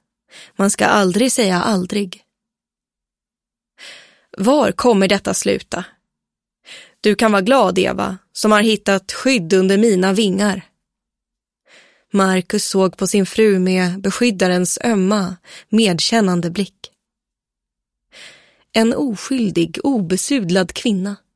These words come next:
Den sista av en hotad ras", tänkte han, och märkte ett farligt sug i underlivet. Tog sig samman och skakade av det. Det var viktigt att undvika den förföriska sexlusten.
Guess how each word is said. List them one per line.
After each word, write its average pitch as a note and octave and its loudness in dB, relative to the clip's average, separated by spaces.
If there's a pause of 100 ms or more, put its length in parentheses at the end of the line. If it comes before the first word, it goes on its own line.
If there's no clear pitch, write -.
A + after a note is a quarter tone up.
(380)
Den F#3+ 0
sista - 0
av A3+ 2
en F3+ 2
hotad G#3 0
ras", - -4 (260)
tänkte F#3 -2
han, F#3 -8 (560)
och - -2
märkte F#3 2
ett F#3+ 0
farligt G#3+ 2
sug F#3+ 0
i F#3 4
underlivet. G3 -2 (1120)
Tog A3+ 0
sig A3+ 2
samman G#3 -2 (480)
och A3+ -4
skakade A3+ 0
av F#3+ 2
det. G3 -12 (1120)
Det G#3 4
var G3 2
viktigt G#3 0
att G#3+ 0
undvika G3+ 2
den F#3+ 2
förföriska A3 0
sexlusten. - -6